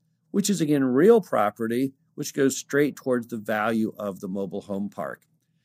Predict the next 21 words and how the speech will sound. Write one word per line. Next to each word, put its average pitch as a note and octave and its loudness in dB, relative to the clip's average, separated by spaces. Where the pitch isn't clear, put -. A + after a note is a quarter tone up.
Again, D#3 4
this D3 0
is B2+ -6
Frank G3 2
Rolfe C#3+ 6
with C3 -4
Mobile D3+ 4
Home C#3+ 2
Park B2+ 0
Mastery. B2 -2
I B2 2
hope F#3+ 2
you've G3 0
enjoyed C#3+ 4
this A2+ -6
fourth E3+ -2
part D3 4
in B2 0
our A2 -2
five-part B2 -2
series A2+ -2